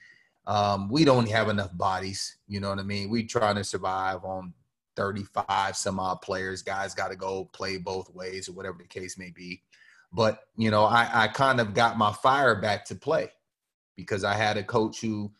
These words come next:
you know, saw eye to eye, believed in me, was gonna give me the opportunity to be the guy, which I had the opportunity my junior year too, but it was just dealing with a bunch of off the field stuff. And then, you know, going into senior year, I mean, we, we just battled, but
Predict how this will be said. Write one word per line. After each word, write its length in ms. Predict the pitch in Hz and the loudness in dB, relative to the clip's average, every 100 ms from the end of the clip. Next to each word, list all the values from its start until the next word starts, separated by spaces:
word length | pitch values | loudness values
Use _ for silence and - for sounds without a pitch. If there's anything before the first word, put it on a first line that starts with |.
| _ _ | _ _
you 140 | 104 101 | -6 -4
know, 140 | 101 | -4
saw 340 | - 117 113 104 | 0 4 4 4
eye 180 | 107 107 | 2 2
to 60 | |
eye, 360 | 101 104 104 107 | 2 2 2 0
believed 500 | 98 101 110 107 101 | -4 -4 -4 -4 -6
in 100 | 101 | -8
me, 260 | 101 104 | -6 -6
was 200 | 101 95 | -6 -8
gonna 180 | 92 104 | -6 -6
give 160 | 101 104 | -6 -6
me 100 | 101 | -4
the 80 | 95 | -4
opportunity 520 | 101 - 101 104 98 | -4 -6 -8 -6 -8
to 80 | 92 | -10
be 180 | 101 | -12
the 100 | 98 | -12
guy, 360 | 92 95 95 104 - _ - | -8 -4 -2 -4 -6 _ -2
which 180 | 151 | 0
I 100 | 185 | 2
had 180 | 143 131 | 2 0
the 60 | 113 | 2
opportunity 420 | 113 98 117 110 | 0 0 -4 -4
my 160 | 101 98 | -4 -6
junior 300 | 95 98 98 | -8 -8 -8
year 160 | 95 | -10
too, 260 | - 95 90 | -12 -14 -12
but 160 | 92 | -10
it 60 | 98 | -10
was 140 | 98 95 | -12 -16
just 140 | 90 | -12
dealing 260 | 98 95 92 | -10 -10 -10
with 100 | 90 | -14
a 60 | |
bunch 260 | 87 95 - | -12 -12 -12
of 80 | 90 | -10
off 240 | 92 - | -10 -10
the 80 | 196 | _
field 280 | 196 185 - | -16 -14 -16
stuff. 280 | - 85 - _ _ _ _ _ _ | -18 -18 -20 _ _ _ _ _ _
And 160 | 104 101 | -4 2
then, 380 | 120 120 123 139 | 4 4 0 -4
you 120 | 147 | -2
know, 120 | 113 | 0
going 280 | 110 117 120 | 0 -2 -2
into 120 | 117 | -4
senior 280 | - 131 131 | -6 -8 -6
year, 260 | 117 123 | -4 -4
I 20 | 120 | -4
mean, 220 | 117 117 | -6 -6
we, 300 | 123 113 92 | -8 -8 -10
we 140 | 110 120 | -10 -6
just 260 | 123 95 | -6 -4
battled, 460 | 104 101 113 127 107 | -2 0 -2 -4 -2
but 200 | 107 | -2